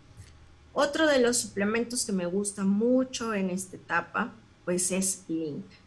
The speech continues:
¿no? Link está hecho a base de una, este, es como nuestro combustible para, para nuestro intestino.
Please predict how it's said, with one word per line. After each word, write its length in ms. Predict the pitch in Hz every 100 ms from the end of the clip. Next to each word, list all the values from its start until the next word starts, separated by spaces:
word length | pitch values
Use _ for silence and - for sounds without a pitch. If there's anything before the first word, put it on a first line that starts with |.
| _
¿no? 200 | - 180
Link 320 | 220 202 226 220
está 320 | 202 202 196
hecho 240 | 185 185 208
a 80 |
base 540 | 208 214 214 - 208 254 - - - - 196
de 480 | 190 196 202 196 - - -
una, 720 | 196 196 196 190 185 180 -
este, 800 | - 170 170 - 160 147 160 190
es 180 | 208 -
como 220 | 240 226
nuestro 460 | 196 190 - 175 170
combustible 840 | 170 165 165 - - 196 185 180
para, 480 | 185 170 147 - -
para 200 | 156 165
nuestro 420 | 156 170 170 165
intestino. 720 | 160 160 - 160 - 143 123